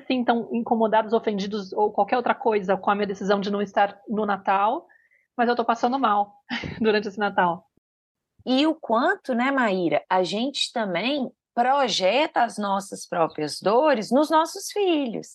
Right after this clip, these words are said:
Speaker 2: né? É falando, "Ah, não, eles gostam, eles gostam da festa, tem
Speaker 1: Uhum.
Speaker 2: muita, muita criança, tem muito presente, tem o vô e a avó, tem não sei o quê." E às vezes,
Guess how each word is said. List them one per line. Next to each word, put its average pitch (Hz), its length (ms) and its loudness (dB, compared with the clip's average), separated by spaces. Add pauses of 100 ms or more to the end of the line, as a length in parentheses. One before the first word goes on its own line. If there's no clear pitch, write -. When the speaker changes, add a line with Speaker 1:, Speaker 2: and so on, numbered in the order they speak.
(460)
Speaker 2:
né? 220 460 2
É 202 60 2
falando, 208 300 -2 (160)
"Ah, 359 200 0
não, 294 320 2
eles 285 260 0
gostam, 240 840 0 (320)
eles 269 280 0
gostam 233 420 0
da 202 140 -4
festa, 214 680 -4 (160)
tem 254 140 2
Speaker 1:
Uhum. 247 60 4
Speaker 2:
muita, 262 280 2 (140)
muita 269 240 -2
criança, 226 540 2
tem 269 140 2
muito 269 180 -2
presente, 226 640 -2
tem 277 200 2
o 254 40 0
vô 254 160 2
e 262 80 2
a 247 80 4
avó, 220 360 0
tem 269 280 -6
não 277 60 -8
sei 254 160 -8
o - 20 -20
quê." 254 180 -4 (360)
E 269 120 0
às 277 260 2
vezes, 254 640 2